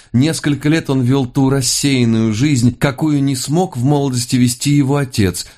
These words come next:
поскольку не был к ней подготовлен. "Почему вы на меня так смотрите?" Его поражал всё тот же контраст. Она говорила непринуждённо,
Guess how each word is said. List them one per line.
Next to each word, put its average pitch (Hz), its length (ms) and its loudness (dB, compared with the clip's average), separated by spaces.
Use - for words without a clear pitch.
поскольку 123 640 0
не 120 240 4
был 113 180 0
к - 100 -10
ней 110 420 0
подготовлен. 98 800 -2
"Почему 147 360 -2
вы 156 80 0
на 156 80 0
меня 151 160 0
так 151 160 -6
смотрите?" 85 760 -2
Его 78 300 0
поражал 90 580 -2
всё - 180 -4
тот 104 300 -2
же 95 140 -4
контраст. 104 680 -4
Она 85 200 -2
говорила 82 380 0
непринуждённо, 85 920 0